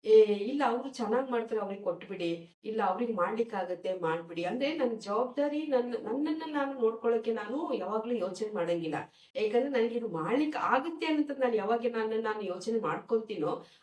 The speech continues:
ಅವಾಗೆ ನನ್ ಒಳಗಡೆ ಒಂದು ಪಾಸಿಟಿವ್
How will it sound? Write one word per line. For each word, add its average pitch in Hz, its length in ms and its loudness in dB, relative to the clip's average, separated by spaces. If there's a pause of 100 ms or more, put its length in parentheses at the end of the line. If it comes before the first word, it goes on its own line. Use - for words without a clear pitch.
ಅವಾಗೆ 302 440 4
ನನ್ 233 260 4
ಒಳಗಡೆ 226 340 2
ಒಂದು 202 300 -4
ಪಾಸಿಟಿವ್ 254 920 0